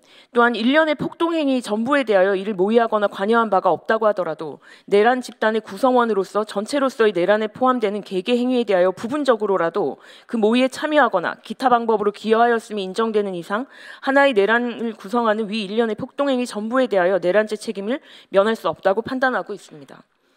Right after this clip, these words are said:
그리고 내란죄의 구성 요건인 폭동의 내용으로서 폭행과 협박은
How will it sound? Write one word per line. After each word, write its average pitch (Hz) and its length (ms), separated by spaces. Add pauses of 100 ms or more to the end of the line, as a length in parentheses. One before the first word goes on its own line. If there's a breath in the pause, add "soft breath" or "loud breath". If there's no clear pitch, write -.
(640 loud breath)
그리고 254 240
내란죄의 254 480
구성 285 420
요건인 247 420
폭동의 320 480
내용으로서 190 560
폭행과 262 520
협박은 220 560